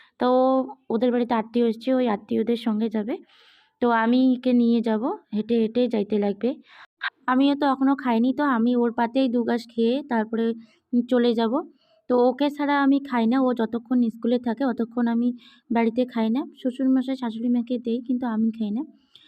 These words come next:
যেহেতু ওর বাবা নাই, ওর বাবা হচ্ছে বাইরে থাকে, তার জন্য আবার ওকে ছেড়ে খেতে কেমন কেমন লাগে,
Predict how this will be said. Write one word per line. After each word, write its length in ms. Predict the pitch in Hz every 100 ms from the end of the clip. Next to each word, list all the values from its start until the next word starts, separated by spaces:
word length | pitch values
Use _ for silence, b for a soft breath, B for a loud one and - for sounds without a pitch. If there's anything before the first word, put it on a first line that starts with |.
| b _
যেহেতু 280 | 254 277 285
ওর 120 | 294
বাবা 280 | 240 226 240 240
নাই, 160 | 226 262 233 262
ওর 120 | 277
বাবা 240 | 247 240 269
হচ্ছে 240 | 277 285 311
বাইরে 280 | 254 214 240
থাকে, 180 | 233 233
তার 160 | 240 254
জন্য 180 | 247 247
আবার 280 | 226 240 240 -
ওকে 220 | 220 240
ছেড়ে 280 | 247 247 247
খেতে 300 | 247 226 226 254
কেমন 340 | 247 226 233 226
কেমন 260 | 226 233
লাগে, 340 | 226 202 190